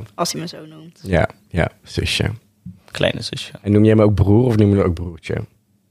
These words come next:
Speaker 1: Ik zeg meestal mijn tweelingbroertje of grome broer.
Speaker 2: Gro-, hoe?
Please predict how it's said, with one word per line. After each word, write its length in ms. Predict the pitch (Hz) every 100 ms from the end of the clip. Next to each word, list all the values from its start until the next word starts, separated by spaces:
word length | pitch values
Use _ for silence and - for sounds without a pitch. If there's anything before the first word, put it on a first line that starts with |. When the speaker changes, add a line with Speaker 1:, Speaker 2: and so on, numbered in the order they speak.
| _ _ _ _ _
Speaker 1:
Ik 140 | -
zeg 200 | - 190
meestal 320 | 196 190 196 185
mijn 120 | 185
tweelingbroertje 1080 | - 185 180 175 165 175 180 - 185 190 226 - _ -
of 200 | 214 -
grome 460 | - 190 185 180
broer. 320 | 175 170 170 180 180 _ _ _ _
Speaker 2:
Gro-, 220 | - 131
hoe? 320 | 127 156 440